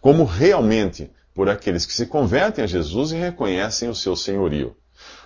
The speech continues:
O reino previsto no Antigo Testamento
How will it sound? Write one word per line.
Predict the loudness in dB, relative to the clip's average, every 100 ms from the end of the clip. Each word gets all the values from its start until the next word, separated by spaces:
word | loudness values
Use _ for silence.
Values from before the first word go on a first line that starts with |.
| 0
O | 4
reino | 8 8 6
previsto | 4 4 4 2 2
no | -2
Antigo | 0 -2
Testamento | 0 -2 -2 -4 0 0 -2 -6